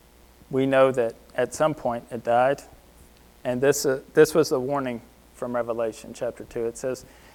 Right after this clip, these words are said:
"Write to the angel of the church in Ephesus, the one who holds the seven stars in his right hand and who walks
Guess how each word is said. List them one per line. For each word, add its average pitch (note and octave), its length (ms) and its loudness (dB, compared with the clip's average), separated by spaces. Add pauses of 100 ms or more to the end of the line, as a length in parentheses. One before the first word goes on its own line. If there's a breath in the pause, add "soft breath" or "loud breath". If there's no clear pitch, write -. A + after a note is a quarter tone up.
"Write E3 300 6
to - 100 -4
the E3+ 220 4
angel D3 500 -2
of B2+ 100 -6
the B2+ 100 -2
church C#3 300 -4
in C3 100 -6
Ephesus, B2+ 580 -6 (280 loud breath)
the B2+ 100 -4
one D3 180 2
who E3 140 0
holds C#3+ 300 2
the B2+ 80 -10
seven C#3+ 320 0
stars B2+ 400 2
in A#2+ 60 -10
his A2+ 180 -10
right B2+ 200 0
hand A#2+ 280 -8
and A#2 200 -12
who B2+ 100 -6
walks C#3 480 4